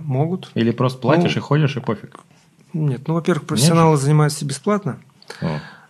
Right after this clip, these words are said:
Speaker 1: А, любители, у нас, опять же, любители, они же, и я их считаю профессионалами, кто борется на соря-, на соревнованиях по джиу-джитсу постоянно, они тоже считают, являются профессионалами, потому что наш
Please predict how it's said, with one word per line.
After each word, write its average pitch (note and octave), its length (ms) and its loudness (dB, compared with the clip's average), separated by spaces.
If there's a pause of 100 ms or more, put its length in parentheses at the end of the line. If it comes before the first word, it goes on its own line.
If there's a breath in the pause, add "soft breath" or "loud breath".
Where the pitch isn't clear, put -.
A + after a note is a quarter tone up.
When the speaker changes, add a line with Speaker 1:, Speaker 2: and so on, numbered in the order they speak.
Speaker 1:
А, C3 360 -2
любители, C#3 920 0
у C#3 80 -2
нас, C3+ 240 -2
опять C#3 240 -4
же, B2+ 140 -10
любители, C3 640 -4
они C#3 320 4
же, B2+ 220 -2
и C3+ 160 -4
я C3 300 0
их C3 60 -6
считаю C3 280 -6
профессионалами, C3+ 640 0
кто B2+ 400 -4
борется C3 400 -2
на C3 60 -4
соря-, C3 480 -4
на C#3 100 0
соревнованиях C#3 640 0
по C3 140 -2
джиу-джитсу B2+ 560 -6
постоянно, B2+ 580 -2
они B2+ 100 -8
тоже F3 240 -2
считают, - 560 -10 (160)
являются C3 440 -2
профессионалами, A#2+ 600 -6
потому - 140 -16
что - 120 -8
наш C3 280 0